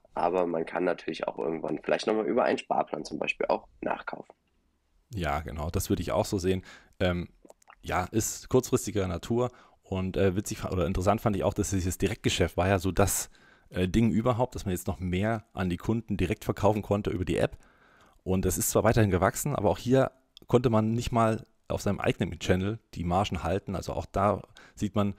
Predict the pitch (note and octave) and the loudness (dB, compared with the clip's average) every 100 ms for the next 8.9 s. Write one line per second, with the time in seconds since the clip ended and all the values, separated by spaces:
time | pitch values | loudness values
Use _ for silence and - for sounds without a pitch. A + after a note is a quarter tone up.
0 | - - F2+ F2+ F2+ - A#2 C3 C#3+ C#3+ | -12 -8 -4 -2 -2 0 0 2 0 0
1 | - - - G2 G2 F#2 - G2+ E2 E2 | -2 -6 -4 -2 0 2 4 4 2 2
2 | A2+ A2 F#2 G2+ E2+ E2 E2+ G#2 - F#2+ | 0 0 -2 -4 -6 -6 -4 -6 -6 -4
3 | F#2 F2+ E2 F#2 F2 F2+ F2+ - G2 - | -4 -6 -8 -8 -6 -6 -6 -4 -2 -2
4 | F#2 - - - - F2 F2 - E2 F2 | -4 -6 -14 -20 -16 -8 -8 -4 -4 -6
5 | - - - - E2+ E2+ - G#2+ G#2 - | -12 -20 -12 -6 -4 -4 -4 -2 -2 -2
6 | G#2+ C#3 G#2+ B2+ C3 A2 A2 F#2+ - F2+ | -2 -2 0 2 2 4 2 2 0 0
7 | A2 - - - - G2+ F#2 A#2+ G#2 - | 0 -6 -8 -4 0 0 0 -2 -2 -2
8 | G2+ - F#2 F#2+ F2 - G2+ - | -2 0 -4 -2 -4 -2 -2 -4